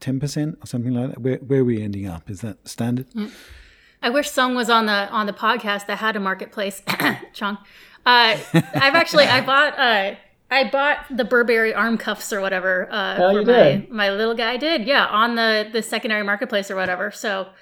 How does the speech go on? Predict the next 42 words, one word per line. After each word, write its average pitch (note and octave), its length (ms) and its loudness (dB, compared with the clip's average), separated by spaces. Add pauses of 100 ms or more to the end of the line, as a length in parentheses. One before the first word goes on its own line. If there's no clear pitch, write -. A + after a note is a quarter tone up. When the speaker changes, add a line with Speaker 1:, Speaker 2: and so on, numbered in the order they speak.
(300)
Speaker 2:
I've G#3+ 140 -10
done A3 200 -4
that. F#3+ 360 -4
And B3+ 120 -6
then, A#3+ 300 -2
you C4 80 -6
know, G3+ 320 -4
Top A#3 220 0
Shot A3+ 240 2
also A3+ 240 -2
has G#3+ 140 -4
a G#3 40 -4
marketplace. G3+ 400 -4
I G3+ 60 -2
bought, G3+ 280 -4 (200)
you G#3+ 100 -10
know, G#3+ 220 -10 (100)
some G3+ 340 -12 (520)
really G3 340 -2 (180)
low-end G3 500 -2
cards G3 380 -2
on G3+ 200 -6
that F#3+ 240 -4
too. G3+ 240 -2
So, G3 380 -4 (640)
um, G3 420 -4 (460)
you A3 100 -4
know, G3+ 160 -6
rather G#3+ 260 0
than G3+ 180 -2
OpenSea, G#3+ 540 -4
which, - 480 -10 (360)
or A3+ 120 -2
others, A3 440 -2 (240)
you A3+ 120 -6
know, G3+ 120 -6
that G#3 140 -2
are G#3 280 -6
out A3+ 220 -4
there A#3+ 140 -4
too. C4+ 340 -2 (200)
Um, A#3 440 -8